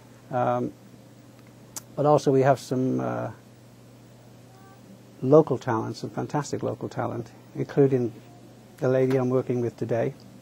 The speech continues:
uh, Debbie Clark, who is, uh, star pupil at the Royal Academy in London, and, uh, she's always a pleasure to work with 'cause she's just top notch, you know, classic singer. Um,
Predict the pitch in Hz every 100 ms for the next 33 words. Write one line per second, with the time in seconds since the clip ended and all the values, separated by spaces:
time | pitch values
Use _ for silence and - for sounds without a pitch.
0 | - - - 143 127 120 123 113 127 120
1 | 139 - 123 117 - 123 120 - - -
2 | - - - - - - - - 127 -
3 | 131 139 135 - - 127 123 123 131 127
4 | 123 120 120 117 117 117 131 139 - -
5 | 131 123 120 123 123 120 - - - -
6 | - - - - - - - - 131 123
7 | 120 110 120 110 - - - 131 123 117
8 | 110 107 123 - 117 - 117 113 - 120
9 | - - - - - - - - 110 98
10 | - - - 131 110 104 - - - -
11 | - - 127 - - - 107 101 - -
12 | - - - - - - - - 143 147
13 | 143 143